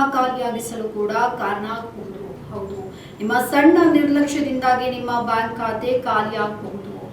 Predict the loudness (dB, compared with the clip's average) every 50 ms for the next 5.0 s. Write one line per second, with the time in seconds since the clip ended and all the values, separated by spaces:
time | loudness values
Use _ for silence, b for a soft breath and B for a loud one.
0 | -14 -8 0 4 6 6 8 8 8 8 8 6 6 6 6 6 6 6 6 4
1 | 4 4 4 4 2 2 2 2 0 0 0 -2 0 -2 -2 -2 -2 -2 -2 -2
2 | -2 -2 -2 -2 0 0 0 0 0 -2 -4 -6 -8 -8 -6 -6 -6 -4 -6 -6
3 | -6 -4 -4 -4 -4 -4 -2 -2 -2 -2 -2 -2 0 2 2 2 2 0 -2 -4
4 | -4 -4 -4 -4 -4 -4 -6 -6 -6 -6 -6 -6 -6 -6 -6 -6 -4 -4 -2 -2